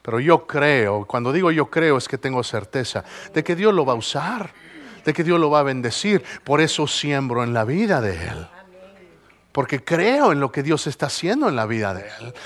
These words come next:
y en lo que va a hacer. No lo estoy viendo. El día que lo vea,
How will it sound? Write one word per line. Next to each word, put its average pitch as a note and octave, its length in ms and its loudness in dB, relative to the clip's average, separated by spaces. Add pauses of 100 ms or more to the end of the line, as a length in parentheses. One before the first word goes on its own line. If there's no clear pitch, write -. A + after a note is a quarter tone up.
(120)
y D#3 80 2
en D3 100 4
lo C#3 140 2
que D3 120 2
va B2+ 100 4
a - 20 -2
hacer. D3+ 400 -6 (420)
No F3 140 0
lo F#3 100 4
estoy D#3+ 320 0
viendo. D3+ 500 0 (440)
El B2+ 120 0
día F3+ 200 4
que F3+ 100 2
lo C#3 140 2
vea, F3 320 2